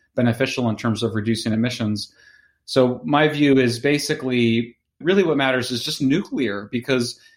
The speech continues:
gas is fine. The gas revolution is ha-, is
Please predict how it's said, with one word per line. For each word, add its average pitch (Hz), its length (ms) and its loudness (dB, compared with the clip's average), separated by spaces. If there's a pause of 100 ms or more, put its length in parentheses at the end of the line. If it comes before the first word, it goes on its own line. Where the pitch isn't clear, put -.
(160)
gas 160 400 2
is 175 100 -8
fine. 107 400 0
The 120 60 -4
gas 139 300 0
revolution 131 440 -2
is 120 100 -6
ha-, 131 180 -4
is 120 160 -6